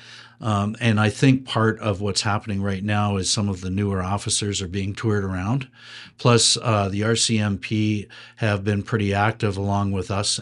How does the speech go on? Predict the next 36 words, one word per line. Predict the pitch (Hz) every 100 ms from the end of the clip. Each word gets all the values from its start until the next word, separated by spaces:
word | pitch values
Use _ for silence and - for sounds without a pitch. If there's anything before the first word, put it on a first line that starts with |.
| -
and | 104 98 90
bylaw | 92 95 95 87
services, | - 104 104 - 98 95 - - - - -
uh, | 104 98 101
you | 110
know, | 104
cleaning | 92 - 107 98
up | 98 95
messes | 104 98 98 101 95
and | 95 92
moving | 101 95 95
people | 90 - 101 98 90
along. | 90 98 101 95 101 - - - _
And | 120 123 127
it's | 131 131 131
just | - 135 135 - - -
summertime | - 131 131 131 135 127
comes. | 117 131 127
It | 123
was | 110
the | 101
same | - 113 120
last | 113 117 - -
year. | 117
We | 110
had, | 95 98 92 92
uh, | 98 92 90 - - - - -
you |
know, | 104 104
the, | 95 92 - _ -
f-, | - - -
our | 117
original | 104 117 165 156 127
foot | 117 -
patrol | - - 95
officers, | 95 95 - - 95 90 -